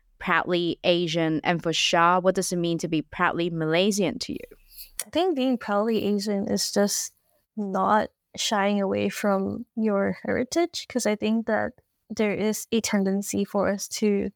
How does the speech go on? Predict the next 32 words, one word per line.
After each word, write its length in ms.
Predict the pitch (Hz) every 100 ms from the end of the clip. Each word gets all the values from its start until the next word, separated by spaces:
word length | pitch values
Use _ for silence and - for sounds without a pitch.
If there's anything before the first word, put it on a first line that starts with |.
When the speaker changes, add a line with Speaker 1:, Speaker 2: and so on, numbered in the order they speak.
| _ _ - -
Speaker 2:
adapt 460 | 214 202 190 190
to 100 | -
the 100 | 208
cultures 460 | 202 196 196 - 202
that 140 | - -
we've 300 | 202 196 -
been 180 | 202
in. 340 | - 196 196 214 - -
For 140 | -
example, 460 | 208 202 196 202 202
for 160 | - 208
me, 240 | 214 208
like, 280 | 190 - - -
I 300 | 208 202 208 _ _ -
moved 240 | 220 214
to 120 | - 240
a 40 |
lot 180 | 220 208
of 60 | 196
different 320 | 202 202 196
countries. 460 | 269 269 269 254
Most 220 | 226 202 -
of 80 |
them 180 | 190 - -
are 280 | 98 202 - _ _
Western 380 | - 196 - 202
ones. 440 | 190 190 190 196 - _ _ _ -
And 400 | 202 190 185 214 _ _ _ -
there's 200 | 220 214
always 340 | 214 233 233 -
a 80 | 214
need 340 | 202 202 -